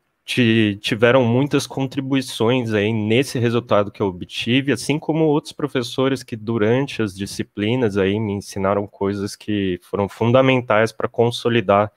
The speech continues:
esse resultado que a gente obteve aí. Então, eu acho que é isso, agradecer a todo mundo, e espero que esse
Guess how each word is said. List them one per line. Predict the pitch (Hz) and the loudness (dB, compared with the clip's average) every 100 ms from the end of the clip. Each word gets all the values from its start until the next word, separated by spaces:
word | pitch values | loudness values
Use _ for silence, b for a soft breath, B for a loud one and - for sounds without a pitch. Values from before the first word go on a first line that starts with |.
| _ _ _ _ _ - | _ _ _ _ _ -2
esse | 104 - | -2 0
resultado | 107 101 107 - 101 95 | 0 2 0 2 2 2
que | - | -2
a | 98 | -2
gente | 92 95 - 101 | -2 -6 -4 -4
obteve | 90 87 - - 95 92 95 | -4 -10 -8 0 2 2 2
aí. | 104 98 78 _ _ b b b b b _ | 2 2 -4 _ _ b b b b b _
Então, | 101 90 _ 95 101 107 104 | -8 -8 _ 4 6 6 6
eu | 104 101 | 6 6
acho | 101 - | 2 0
que | |
é | 101 | 2
isso, | 104 131 131 113 | 4 2 0 -4
agradecer | 104 95 92 - | -2 -2 -2 -6
a | - | -8
todo | 98 98 | -8 -4
mundo, | 113 147 156 147 143 | -2 0 0 0 -2
e | 135 | -2
espero | 127 - 127 131 | -2 2 4 2
que | - 139 131 127 120 110 104 92 101 _ _ | -2 -2 0 2 2 2 0 -2 -8 _ _
esse | 98 - 98 | -6 -4 -6